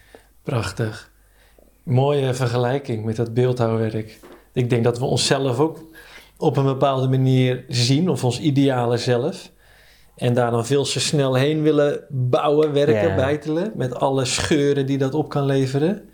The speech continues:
Speaker 1: Dan moet je weer opnieuw beginnen.
Speaker 2: Ja.
Speaker 1: Het heeft gewoon geduld en zorg nodig. Maar waarom, waarom is dat eigenlijk? Is dat dan jouw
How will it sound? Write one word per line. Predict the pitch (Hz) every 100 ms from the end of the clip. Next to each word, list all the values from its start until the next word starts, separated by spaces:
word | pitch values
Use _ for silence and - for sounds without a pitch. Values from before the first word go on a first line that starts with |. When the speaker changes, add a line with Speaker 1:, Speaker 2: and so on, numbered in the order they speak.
| _ -
Speaker 1:
Dan | 123
moet | 117
je |
weer | 117 117
opnieuw | 127 139
beginnen. | 147 143 147 147 175 -
Speaker 2:
Ja. | 107 104
Speaker 1:
Het | 104 - _ _ -
heeft | 135 -
gewoon | 180 143
geduld | - 135 143 135 123
en | 131
zorg | 120 127 120
nodig. | 117 113 113
Maar | 120 139 127 135
waarom, | 131 139 143 - - - - -
waarom | 190 247
is | 226
dat | 156 131
eigenlijk? | 120 117 135
Is | 139
dat | 170 165
dan | 175 165
jouw | 156 151 147 143